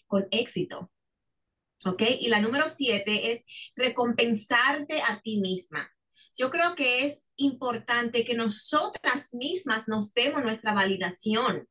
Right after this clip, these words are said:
¿ok? Nos digamos, "Wow, qué valiosa soy". Eh, y recordártelo, recordártelo siempre, recordándolo, porque si nosotras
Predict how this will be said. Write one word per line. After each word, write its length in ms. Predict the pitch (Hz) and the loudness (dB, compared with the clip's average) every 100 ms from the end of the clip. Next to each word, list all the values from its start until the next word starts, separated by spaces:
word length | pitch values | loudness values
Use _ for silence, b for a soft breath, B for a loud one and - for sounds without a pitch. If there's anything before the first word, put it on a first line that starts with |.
| - | -8
¿ok? 160 | 175 - 220 | -4 0 4
Nos 200 | 214 208 | 4 4
digamos, 580 | 190 220 285 214 185 - _ _ _ b b | 2 2 2 -2 -6 -12 _ _ _ b b
"Wow, 520 | 226 240 285 226 175 - b | 0 2 4 4 0 -6 b
qué 140 | 233 | -2
valiosa 600 | 247 240 220 226 240 220 | 0 0 0 -2 -4 -8
soy". 600 | - - 226 247 175 - b b b | -8 -4 0 0 0 -4 b b b
Eh, 240 | 214 202 190 | 0 2 2
y 120 | - | 0
recordártelo, 1040 | 247 240 240 220 233 302 370 277 220 180 196 | -4 -2 -2 2 2 2 0 -2 0 0 -2
recordártelo 800 | 220 220 214 233 302 285 - - | -6 -6 -4 -2 2 2 2 -8
siempre, 600 | - 254 311 359 196 196 | -4 0 2 0 0 0
recordándolo, 640 | 214 226 226 285 247 226 | 0 -2 0 2 2 2
porque 240 | 240 254 | 0 0
si 100 | 240 | -2
nosotras 420 | 254 254 320 427 | -2 -2 -2 -2